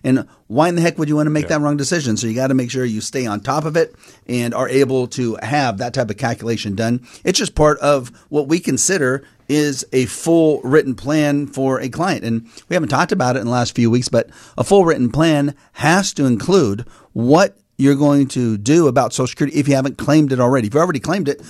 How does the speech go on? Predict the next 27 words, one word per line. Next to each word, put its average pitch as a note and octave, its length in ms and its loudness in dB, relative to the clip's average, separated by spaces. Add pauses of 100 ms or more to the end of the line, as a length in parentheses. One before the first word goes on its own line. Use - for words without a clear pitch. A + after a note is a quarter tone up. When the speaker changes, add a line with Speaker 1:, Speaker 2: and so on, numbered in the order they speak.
(160)
Speaker 1:
we D3+ 160 0
just D3 240 -8
put - 180 0
whatever C3 220 2
your B2 80 -2
Social B2+ 180 -2
Security F3+ 300 -2
benefits B2 480 -4 (100)
are A#2+ 320 2 (220)
into C#3+ 240 4
your D3+ 100 0
income E3+ 220 0
plan. G#2 180 -2
That's C3+ 160 0
okay. D#3+ 220 -2
There's B2 160 -4
nothing C3 240 0
we A#2+ 80 -2
can A2 100 -2
do E3+ 140 -2
about F#2+ 240 -4
it. - 80 -20 (280)
But B2 120 -4
if A#2 80 -6
you B2+ 80 0
haven't A3+ 220 -2
claimed, B2 360 -4